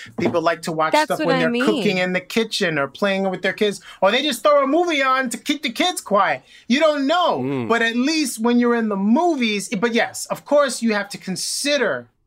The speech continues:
Speaker 1: you know, you have to consider how people are receiving this. It's very important to think that way. Um,
Speaker 2: You're making us
Speaker 1: yeah.
Speaker 2: think here. That's why
Speaker 1: Mm-hmm.
Speaker 2: I, I ask.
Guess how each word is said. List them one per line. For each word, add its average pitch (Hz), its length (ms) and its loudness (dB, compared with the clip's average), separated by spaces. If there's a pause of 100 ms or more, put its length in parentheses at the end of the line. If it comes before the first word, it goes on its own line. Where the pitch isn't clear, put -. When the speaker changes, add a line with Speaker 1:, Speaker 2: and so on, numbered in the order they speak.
(520)
Speaker 1:
you 202 100 2
know, 165 340 -2 (240)
you 208 120 0
have 214 100 -2
to 208 80 -8
consider 202 720 -2
how 208 320 0
people 208 320 -4
are 180 80 -2
receiving 160 680 -4
this. - 420 -16 (120)
It's 147 140 -8
very 214 260 2
important 156 400 -6
to 127 60 -12
think 131 220 -6
that 113 180 -4
way. 110 240 -14 (400)
Um, 143 240 2
Speaker 2:
You're 294 100 2
making 330 400 -2
us 320 140 0
Speaker 1:
yeah. 190 140 -2
Speaker 2:
think 330 260 -2
here. 214 300 -2
That's 226 280 -2
why 294 140 0
Speaker 1:
Mm-hmm. 233 240 2
Speaker 2:
I, 240 60 -2
I 240 160 -6
ask. 233 500 -2